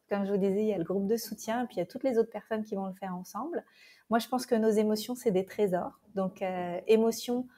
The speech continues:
en anglais, c'est energy in motion. Vous voyez ? Et motion. Et donc, dans cette énergie-là, il y a quelque chose de contenu qui est magnifique,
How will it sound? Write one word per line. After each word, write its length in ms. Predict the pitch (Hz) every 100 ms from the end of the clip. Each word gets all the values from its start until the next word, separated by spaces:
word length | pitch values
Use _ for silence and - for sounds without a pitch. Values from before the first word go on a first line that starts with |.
| - -
en 140 | 202
anglais, 300 | 208 208 247
c'est 300 | 262 202 - -
energy 640 | 247 254 240 226 247 285 - 226
in 80 |
motion. 640 | 208 202 214 214 - 175 170
Vous 60 | -
voyez ? 360 | 190 202 262 - -
Et 240 | 233 349 _ _ _
motion. 540 | 208 202 208 202 175 170 - _ - - 240 -
Et 100 | 196
donc, 340 | 233 - -
dans 280 | 202 190 254
cette 260 | 269 240 220
énergie-là, 680 | 208 196 202 185 180 185 330
il 60 | 214
y 20 |
a 20 |
quelque 260 | 190 190 202
chose 220 | - 202
de 100 | 190
contenu 440 | 196 190 226 254
qui 160 | 269 185
est 40 |
magnifique, 720 | 170 190 214 202 - - -